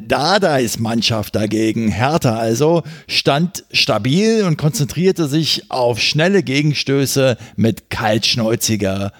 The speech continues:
Chancenverwertung. Es geht los für die Berliner in der dreißigsten Spielminute mit einem überragenden Solo von Salomon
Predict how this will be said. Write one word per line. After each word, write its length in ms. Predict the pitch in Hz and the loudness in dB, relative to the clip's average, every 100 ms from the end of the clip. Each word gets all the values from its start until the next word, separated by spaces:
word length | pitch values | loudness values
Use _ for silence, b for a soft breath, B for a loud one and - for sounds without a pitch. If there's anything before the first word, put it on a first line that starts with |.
| b | b
Chancenverwertung. 1120 | - 165 160 110 104 110 98 90 - 95 160 - - _ _ _ _ _ _ | -2 2 2 2 -2 -2 -6 -6 -10 -12 -14 -20 -20 _ _ _ _ _ _
Es 340 | 127 131 120 - | 0 2 2 0
geht 280 | 131 123 110 | 0 0 -2
los 600 | 127 131 160 214 214 - | -2 2 2 2 0 0
für 100 | 170 | 0
die 80 | 151 | 2
Berliner 480 | 143 143 160 156 | 2 4 4 4
in 60 | 139 | 2
der 120 | 127 | 0
dreißigsten 640 | 120 120 131 156 147 - 143 | -2 0 0 0 0 0 0
Spielminute 560 | - 135 131 135 135 | 0 2 4 2 2
mit 140 | 135 127 | 0 0
einem 160 | 117 | -2
überragenden 800 | 135 113 95 98 113 117 127 127 | -2 -4 -4 0 0 2 2 0
Solo 500 | 104 117 127 127 127 | 0 0 2 2 2
von 320 | 120 120 113 | 0 -2 -2
Salomon 960 | 101 - 120 113 123 120 120 123 123 | -2 0 0 2 0 0 0 0 -2